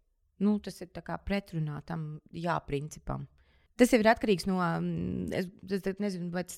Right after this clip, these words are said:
attiecas uz īsto dzīvi, bet tas ir atkarīgs no cilvēka, cik ilgi viņš improvizāciju mācās. Jaunam improvizatoram nevajadzētu nekad uz skatuves teikt nē. Viņš nesaka nē. Tāpēc, ka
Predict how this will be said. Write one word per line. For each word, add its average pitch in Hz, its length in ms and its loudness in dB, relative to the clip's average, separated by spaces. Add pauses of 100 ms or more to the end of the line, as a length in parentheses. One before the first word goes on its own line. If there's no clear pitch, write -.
attiecas - 460 0
uz 208 80 -4
īsto 247 180 -2
dzīvi, 254 240 -2
bet 202 80 -6
tas 226 140 -2
ir 208 80 4
atkarīgs 214 260 0
no 196 80 2
cilvēka, 208 480 4
cik 196 240 -4
ilgi 190 160 -2
viņš 170 240 -4
improvizāciju 160 560 6
mācās. - 360 0 (280)
Jaunam 214 300 12
improvizatoram 175 760 4
nevajadzētu 147 480 2
nekad 180 220 -4
uz - 100 -8
skatuves - 380 -4 (260)
teikt 175 240 4
nē. 151 220 4 (260)
Viņš - 160 -8
nesaka 160 320 -2
nē. 139 140 -4 (680)
Tāpēc, 165 180 2
ka 170 120 -16